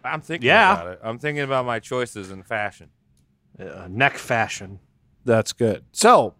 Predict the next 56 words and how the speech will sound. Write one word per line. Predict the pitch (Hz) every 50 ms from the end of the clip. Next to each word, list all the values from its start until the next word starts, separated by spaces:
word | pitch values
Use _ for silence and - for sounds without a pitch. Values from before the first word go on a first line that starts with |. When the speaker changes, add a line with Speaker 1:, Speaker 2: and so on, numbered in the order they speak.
| _ _ _ _ 147 131
Speaker 3:
he | 113 143
gets | 156 202 214 -
out | 190 190 165
of | 143
jail, | 123 123 123 127 135 135 131 131
and, | 131 117 110 110 107 110
uh, | 107 107 107 107 -
unfortunately, | 139 135 - 190 202 190 - 196 190 180 165
while | 139 127 127 127 123
he | 117 120
was | 113 113 113
in | 156 190 185
jail, | 123 110 98 87 101 120 _ _ _ _ _ _ _ _ -
his | 120 110
wife | 123 123 120 107 -
passed | _ 92 85 80 - -
away. | 85 78 71 - - _ _
But, | 113 - _
and | 131 135 139
when | 156 180
I | 208 226
say | 208 - 196 190
Speaker 2:
Oh. | 170
Speaker 3:
unfortunately, | 156 131 110 175 180 170 - - 147 139 131 131 131 131 127 131 - -
I'm | 139 151 143
saying | 127 - 135 123 120 120
that | 117 113 117 120 123
as | 131 131 123 -
condolences, | _ - 208 180 165 147 135 135 123 110 - 131 131 135 123 -
you | 127
know, | 120 120 120 131
as, | 131 127 135 127 - -
as | 160 147 147 147 131
people | - 165 175 170 208
die. | 185 165 110 92 98 107 - - - - - _ - _ _ _ _ -
I | 165 196
don't | 220 220 208
think | - 196 175
he | - 170 165 127
cared | - 139 131 110 107 92
that | 101 98 90
much. | 82 85 76 - - -
He | - 151 156
didn't | 151 185 196 214
really | 196 175 165 151 151 131
see | - - 160 165 143
her | 123 123 127 123
over | 120 110 107
the | 101 107
course | - - 127 123 113 - -
of | 117 101 98
their | 110 101
whole | 101 110 110 107
marriage | 104 107 107 104 101 101 101 95 95
at | 107 98 101
all, | 107 120 113 95 90 95 95 _